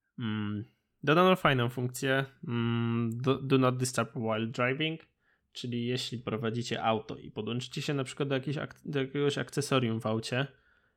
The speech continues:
to, e, wło-, włącza się taka funkcja do, don't disturb, e, która,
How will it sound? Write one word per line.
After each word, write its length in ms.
to, 420
e, 320
wło-, 320
włącza 260
się 140
taka 220
funkcja 500
do, 460
don't 440
disturb, 460
e, 640
która, 640